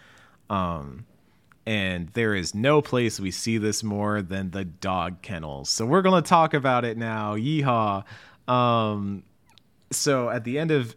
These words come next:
Ellie Day three, we have a moment where we kill a dog in a Q T E. And we have killed many dogs up to this point, but this, this dog gets a cutscene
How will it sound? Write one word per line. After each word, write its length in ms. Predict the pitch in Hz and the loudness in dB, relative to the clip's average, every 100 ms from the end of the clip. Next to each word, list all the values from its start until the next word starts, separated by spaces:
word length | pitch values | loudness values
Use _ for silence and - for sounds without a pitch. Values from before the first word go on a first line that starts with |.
| - | -2
Ellie 320 | 120 120 113 | 0 2 0
Day 300 | 98 104 98 | -2 -2 -2
three, 440 | 92 107 98 92 87 | -2 -4 -2 -2 -4
we 120 | 95 | -4
have 200 | 107 104 | -4 -4
a 40 | 101 | -4
moment 340 | 101 98 85 | -4 -6 -8
where 200 | 98 92 | -6 -6
we 200 | 92 90 | -6 -8
kill 500 | - - 87 82 87 _ _ | -10 -8 -6 -8 -10 _ _
a 60 | 110 | -6
dog 380 | 101 92 87 82 | -4 -2 -4 -6
in 140 | 90 | -8
a 60 | 90 | -10
Q 220 | - 92 | -8 -8
T 120 | 85 | -8
E. 320 | 76 78 62 - - - _ | -10 -10 -12 -16 -20 -20 _
And 140 | 113 113 | -2 2
we 80 | 170 | 2
have 140 | 135 | 2
killed 260 | - 165 123 | 2 2 2
many 300 | 117 107 92 | 0 0 -2
dogs 340 | 82 78 80 | -4 -4 -6
up 140 | 110 | -10
to 80 | 95 | -8
this 180 | 95 87 | -6 -6
point, 400 | - 85 80 117 | -6 -8 -10 -10
but 120 | - 92 | -8 -4
this, 260 | 110 - | -2 -2
this 300 | - 113 110 | -4 -4 -2
dog 560 | 117 117 107 107 98 107 - - - - - - | 0 2 2 2 0 -6 -12 -20 -20 -20 -20 -8
gets 320 | 123 107 - - | -4 -2 -4 -6
a 120 | 110 | -6
cutscene 760 | - 120 - - 127 113 107 | -4 -4 -2 -2 0 0 0